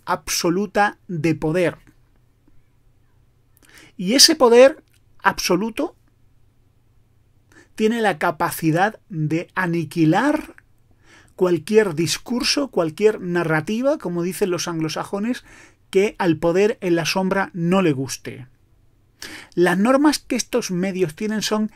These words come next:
ah, vergonzosamente ambiguas.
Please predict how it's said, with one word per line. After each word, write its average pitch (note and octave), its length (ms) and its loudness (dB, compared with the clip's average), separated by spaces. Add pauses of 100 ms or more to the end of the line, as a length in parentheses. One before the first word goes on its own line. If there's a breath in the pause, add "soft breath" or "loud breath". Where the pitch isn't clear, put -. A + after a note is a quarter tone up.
(520 soft breath)
ah, - 160 -4 (340)
vergonzosamente A3 880 0
ambiguas. D#3 760 0